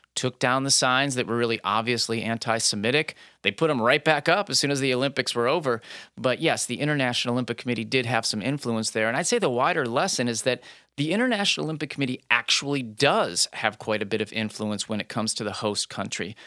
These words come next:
They often like to say they don't. "We don't get involved in politics and this and that." But the Hitler nineteen thirty-six ex-, uh,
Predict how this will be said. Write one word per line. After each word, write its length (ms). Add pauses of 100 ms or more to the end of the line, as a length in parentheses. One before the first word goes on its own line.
(200)
They 80
often 300
like 140
to 60
say 200
they 140
don't. 380
"We 120
don't 180
get 140
involved 360
in 100
politics 540
and 120
this 180
and 100
that." 220 (460)
But 200
the 240
Hitler 600 (160)
nineteen 320
thirty-six 460
ex-, 180 (100)
uh, 240